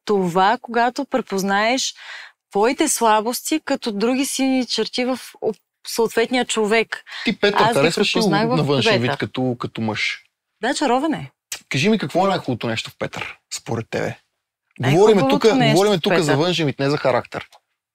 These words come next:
Speaker 1: А за външен вид,
Speaker 2: Мгм.
Speaker 1: очите. Има красиви очи.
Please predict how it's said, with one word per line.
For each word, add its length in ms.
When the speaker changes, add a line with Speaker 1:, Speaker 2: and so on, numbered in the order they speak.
Speaker 1:
А 80
за 140
външен 420
вид, 80
Speaker 2:
Мгм. 160
Speaker 1:
очите. 360
Има 160
красиви 380
очи. 260